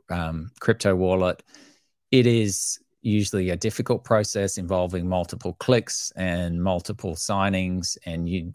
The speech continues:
really have, if you're a normal person, you don't know what you're doing and you don't know what you're signing. So you're agreeing to trust that people.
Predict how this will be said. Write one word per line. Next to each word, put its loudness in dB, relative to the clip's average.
really 0
have, -4
if 0
you're 4
a 0
normal 2
person, -2
you -2
don't -2
know -2
what -2
you're -4
doing 2
and 2
you 0
don't 0
know -2
what -2
you're -4
signing. 0
So -4
you're -2
agreeing -2
to -10
trust 0
that 0
people. 0